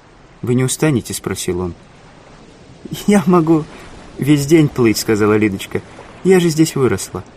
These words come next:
«Меня отчим учил плавать», сказал Андрей. «Я его видела», сказала Лидочка. «Он такой высокий, худой, с трубкой всегда ходит». «Я не знал, что вы знакомы».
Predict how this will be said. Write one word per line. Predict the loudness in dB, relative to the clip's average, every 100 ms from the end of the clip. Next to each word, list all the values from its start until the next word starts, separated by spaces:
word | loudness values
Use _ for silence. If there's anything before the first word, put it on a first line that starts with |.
| -20 -20 -20 -20 -20 -20 -20 -20 -20 -20 -20 -20 -20 -4
«Меня | 0 2 4 4
отчим | 4 2 0 -2
учил | -4 -4
плавать», | -4 -2 -2 -2
сказал | -6 -6 -4 -2
Андрей. | -2 -2 -4 -4 -14 -20 -12
«Я | 0 2
его | 2
видела», | 2 2 2 0
сказала | -4 -4 -2
Лидочка. | 0 -2 -2 -4
«Он | -4
такой | -2 -2
высокий, | -2 2 2 0
худой, | -4 0 4 4
с | 2
трубкой | 0 0 -2
всегда | -4 -2 -2
ходит». | -2 -2 -2 -4 -10 -20 -20 -20 -20 -20 -10
«Я | -4 0
не | 0
знал, | 0 -2
что | -2 -2
вы | -2
знакомы». | -2 -2 -2 -2 -4